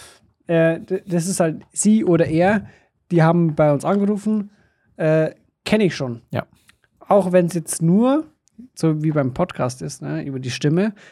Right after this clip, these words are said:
Speaker 1: aber man hat einfach
Speaker 2: Genau.
Speaker 1: schon so eine persönliche Beziehung aufgebaut, auch wenn
Speaker 2: Ja.
Speaker 1: man einfach nur telefoniert hat. Und das, da, da hast du einfach schon mal so einen Step mehr,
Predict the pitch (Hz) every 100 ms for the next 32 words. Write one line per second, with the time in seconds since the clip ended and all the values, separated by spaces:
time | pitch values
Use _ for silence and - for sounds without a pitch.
0 | _ 143 156 185 170 156 - 196 - 175
1 | 180 160 185 170 175 170 165 151 _ _
2 | - 151 208 214 175 156 - - 240 226
3 | 165 127 127 131 117 143 196 - _ _
4 | 156 160 190 185 160 165 175 156 190 196
5 | 175 160 160 185 147 127 139 147 - -
6 | 156 156 143 165 196 135 160 156 - 165
7 | 143 143 131 127 - 165 160 135 139 165
8 | 190